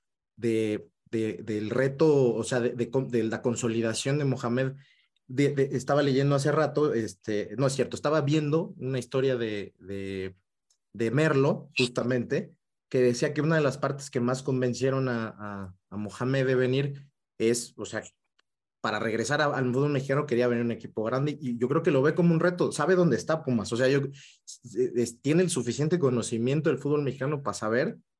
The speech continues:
que Pumas viene de bien, bien abajo, no de esta temporada, o sea, que ha, ha, ha tenido un, muchos altibajos, que,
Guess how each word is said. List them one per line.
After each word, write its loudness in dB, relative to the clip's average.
que -6
Pumas 0
viene 2
de 2
bien, 0
bien 2
abajo, 0
no 0
de 4
esta -2
temporada, 0
o -8
sea, 0
que 4
ha, 4
ha, -2
ha -4
tenido 4
un, -2
muchos -2
altibajos, -2
que, 0